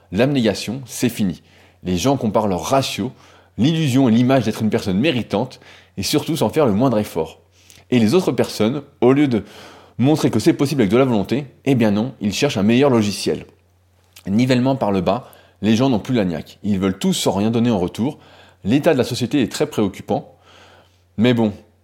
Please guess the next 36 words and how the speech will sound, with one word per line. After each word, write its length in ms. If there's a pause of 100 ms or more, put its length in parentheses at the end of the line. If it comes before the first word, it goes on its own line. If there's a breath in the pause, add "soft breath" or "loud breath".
(140)
un 100
bon 160
logiciel 580
et 100
on 60
nous 80
masque 220
la 120
réalité. 420 (480)
Désolé 360
si 100
j'ai 60
une 100
vision 260
très 220
noire 160
de 80
l'état 380 (680 soft breath)
de 60
notre 180
société, 500 (800 soft breath)
mais 280
il 80
suffit 320
de 80
prendre 220
un 40
peu 120
de 40
recul 300
pour 160
s'en 100
rendre 200
compte. 320 (180)
Merci 340
Rudy. 300